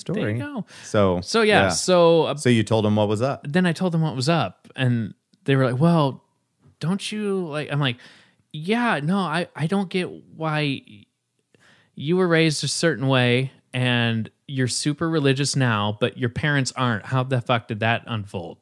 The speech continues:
Speaker 2: Mm-hmm.
Speaker 1: I don't understand that. You know, it's kinda,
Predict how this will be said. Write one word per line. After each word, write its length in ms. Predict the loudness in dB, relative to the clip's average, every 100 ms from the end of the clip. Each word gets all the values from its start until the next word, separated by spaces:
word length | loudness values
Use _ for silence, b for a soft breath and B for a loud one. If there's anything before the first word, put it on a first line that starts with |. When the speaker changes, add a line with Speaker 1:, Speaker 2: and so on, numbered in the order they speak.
| -6
Speaker 2:
Mm-hmm. 340 | -6 -4 -8 -10 -14 _
Speaker 1:
I 120 | 0
don't 180 | 2 2
understand 480 | 2 -2 -6 -10 -12
that. 140 | -14 -16 B B
You 120 | -6
know, 260 | -4 -4 -6 -8
it's 240 | -10 -10
kinda, 500 | -6 -2 0 0